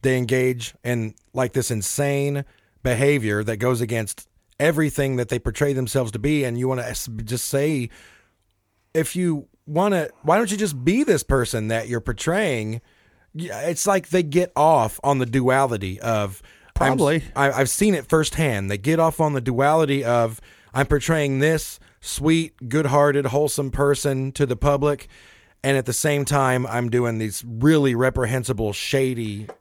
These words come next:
Speaker 2: Is it the same
Speaker 1: evil
Speaker 2: reason,
Speaker 1: things.
Speaker 2: you know, in, is it the same, is it the Tom Hanks scenario where they want to be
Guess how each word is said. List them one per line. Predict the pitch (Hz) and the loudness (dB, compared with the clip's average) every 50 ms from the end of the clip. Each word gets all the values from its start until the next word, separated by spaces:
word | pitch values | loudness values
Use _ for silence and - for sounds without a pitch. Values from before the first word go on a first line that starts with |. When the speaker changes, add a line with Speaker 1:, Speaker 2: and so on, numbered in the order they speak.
| _ _ _ - | _ _ _ 0
Speaker 2:
Is | 170 185 190 180 | 2 2 4 2
it | 240 233 175 - | 0 -2 -2 0
the | 196 170 | -2 -2
same | - - 175 180 180 175 170 | 0 2 2 4 4 4 4
Speaker 1:
evil | 170 165 | 6 6
Speaker 2:
reason, | - - 175 175 - - 202 | 6 6 6 6 4 4 4
Speaker 1:
things. | - 127 117 98 90 87 87 - - - - | 2 0 0 -2 -4 -6 -8 -12 -14 -16 -6
Speaker 2:
you | - 151 143 | -2 0 2
know, | 143 139 135 135 131 131 135 - _ _ | 4 4 4 4 4 2 0 -4 _ _
in, | - 139 127 123 123 127 - - | -4 -4 -2 -2 -2 -4 -6 -4
is | - 135 135 147 | -2 0 0 0
it | 160 156 | -2 -4
the | - 139 | -4 -4
same, | - - 147 143 147 156 165 170 170 180 - | -2 0 0 2 2 2 2 2 0 0 0
is | 139 131 143 | -2 -2 -2
it | 156 151 | -2 -2
the | - 156 | -4 -4
Tom | 127 - 143 151 156 151 | -4 -2 0 0 0 0
Hanks | 143 147 160 180 196 196 - - | 0 0 0 -2 -2 -4 -4 -4
scenario | - 143 123 120 120 120 113 110 110 110 110 113 113 | -2 0 0 0 0 0 2 2 0 0 0 0 0
where | 110 117 117 117 | 0 0 0 0
they | 117 120 123 | 0 0 0
want | 120 120 127 147 - | 0 0 0 -2 -2
to | - - 123 | -4 -4 -2
be | 113 120 139 175 202 190 143 131 151 151 - | 0 0 0 0 0 -2 -2 -2 -2 -4 -8